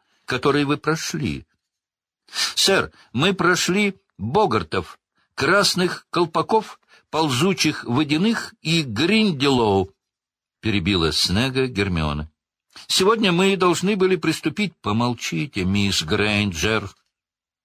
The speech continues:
оборвал её Снегг. "Я не спрашивал, что вы прошли. Мне лишь хотелось указать на беспечность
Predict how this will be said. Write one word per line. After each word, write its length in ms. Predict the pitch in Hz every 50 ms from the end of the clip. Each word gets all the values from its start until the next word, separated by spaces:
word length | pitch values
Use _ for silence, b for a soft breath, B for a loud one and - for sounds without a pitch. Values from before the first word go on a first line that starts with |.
| _ _ -
оборвал 520 | 80 78 78 73 - 62 78 80 73 67
её 360 | 73 69 65 78 80 78 73 - _
Снегг. 500 | - - - - 71 76 78 - - _ B B B B B B B
"Я 220 | 76 87 113 131
не 140 | 139 156 156
спрашивал, 800 | - - - - 156 175 196 196 180 - - 170 165 175 160 147
что 400 | - - - - - 165 175 160
вы 480 | 147 131 127 151 156 113 87 76 - - _ _ _ _
прошли. 640 | - 80 82 76 73 - - - 57 67 60 52 53 _ _ _ _ _ _ _ _ _ _ _ _ _ _ _ B B B B -
Мне 300 | 107 131 135 143 147 151
лишь 200 | 147 151 139 -
хотелось 540 | - 139 135 - 160 156 156 147 - - -
указать 680 | - 135 - - 135 123 117 135 147 151 143 - -
на 160 | 113 127 143 131
беспечность 1200 | 107 90 117 110 - - - - - 180 208 208 175 - - - - 95 101 92 82 - -